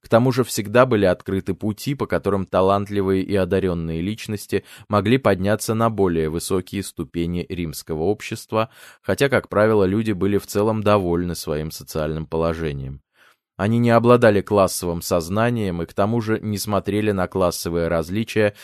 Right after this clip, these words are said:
как на нечто несправедливое или ошибочное. Христианство никоим образом не было экономическим движением,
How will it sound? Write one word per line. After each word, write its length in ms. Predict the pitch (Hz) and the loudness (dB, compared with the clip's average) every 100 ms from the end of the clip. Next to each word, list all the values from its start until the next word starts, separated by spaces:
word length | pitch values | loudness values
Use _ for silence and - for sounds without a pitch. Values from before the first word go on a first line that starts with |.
| - | -10
как 220 | - 107 | -4 -2
на 100 | 110 | 0
нечто 400 | 101 104 - - | -2 -2 -4 -2
несправедливое 960 | 98 98 - 101 95 87 92 98 95 90 | 0 -2 -2 0 0 0 0 0 2 0
или 280 | - 95 90 | -2 -2 -2
ошибочное. 960 | 95 95 - 87 73 - - 65 - _ _ _ _ _ _ | -2 -4 -6 -6 -6 -10 -12 -12 -12 _ _ _ _ _ _
Христианство 640 | - 95 - 143 147 - | -6 -4 0 0 0 0
никоим 480 | 135 135 131 131 131 | 0 0 6 6 6
образом 480 | 123 117 117 117 117 | 2 0 0 0 0
не 160 | 113 | 0
было 240 | 95 90 85 | 2 2 0
экономическим 960 | 101 - 107 107 104 90 78 - 80 80 | -2 -2 -2 0 -2 -4 -10 -12 -10 -8
движением, 680 | 80 87 87 110 113 110 | -4 -2 0 0 0 -4